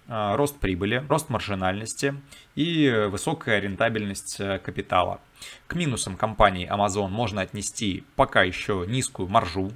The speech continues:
операционную и по чистой прибыли. Ну, естественно, к минусам можно отнести то, что компания очень дорогая. Посмотрите, какой у нас P на E девяносто,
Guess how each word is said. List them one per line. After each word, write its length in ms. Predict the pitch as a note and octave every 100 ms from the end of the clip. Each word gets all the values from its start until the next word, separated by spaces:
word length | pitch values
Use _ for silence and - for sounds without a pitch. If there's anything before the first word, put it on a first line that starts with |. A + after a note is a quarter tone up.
| -
операционную 800 | - - A2 - A2+ A2 G2+ G2
и 200 | - A2
по 280 | G#2 - G#2
чистой 380 | G2 G#2+ G2 G2
прибыли. 460 | - G#2 F#2 F2+ - - - - -
Ну, 100 | F#3
естественно, 640 | C#3 - F3+ - B2+ G2+
к 80 | -
минусам 380 | C#3+ C#3 - F#2+
можно 260 | G#2+ F#2+
отнести 440 | F2+ F#2+ - - D#3+
то, 140 | A2
что 220 | - -
компания 760 | - F2+ F2 - D#3 D#3 C#3 - _
очень 380 | A2+ A#2+ G#2 F#2+
дорогая. 520 | F#2+ F#2 F#2+ F2 F2
Посмотрите, 480 | G#2 - G2 A2 -
какой 260 | F#2+ - G2
у 40 |
нас 140 | F#2
P 160 | - A2
на 100 | F#2
E 200 | F#2+ F3
девяносто, 640 | C#3+ C3+ C3 B2+ - F#2+